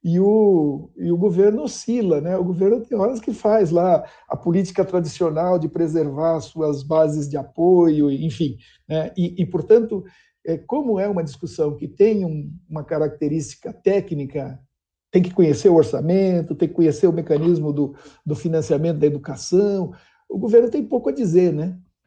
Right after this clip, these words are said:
Me-, mesmo a entrada que ele fez, se você pensar na, naquela proposta de vinte e três por cento, pegando cinco pro Bolsa Família,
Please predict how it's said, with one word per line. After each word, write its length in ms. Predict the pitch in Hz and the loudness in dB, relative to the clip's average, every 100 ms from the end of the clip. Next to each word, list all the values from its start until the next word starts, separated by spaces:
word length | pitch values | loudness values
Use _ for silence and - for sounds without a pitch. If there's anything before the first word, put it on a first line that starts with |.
| - | 0
Me-, 260 | 190 247 | 4 4
mesmo 300 | 190 247 277 | 2 0 2
a 40 | 262 | -2
entrada 480 | 185 180 170 160 147 | 0 2 2 2 0
que 140 | - | -2
ele 160 | 151 139 | -4 -6
fez, 540 | - 190 233 175 - | -2 2 2 -2 -10
se 100 | - | -12
você 220 | 165 196 | -6 -4
pensar 560 | - 202 170 - 143 139 | 4 4 2 -4 -6 -6
na, 200 | 139 160 | -8 -10
naquela 320 | 160 160 165 | -8 -2 -2
proposta 560 | 165 156 147 147 135 - | 0 -2 -2 -4 -4 -6
de 100 | 143 | -6
vinte 220 | 147 165 | -6 -6
e 60 | - | -6
três 220 | 156 156 | -4 -4
por 160 | - 165 | -6 -10
cento, 560 | - 156 135 - 160 - _ _ _ _ _ _ - | 0 2 2 -4 -14 -18 _ _ _ _ _ _ 0
pegando 420 | 180 180 208 190 | 4 6 6 4
cinco 460 | - - 220 196 - | 0 2 2 2 0
pro 140 | 170 | 0
Bolsa 300 | 160 165 160 | 0 -2 -2
Família, 720 | - 147 139 214 254 170 - | -4 -6 -2 -2 0 -2 -4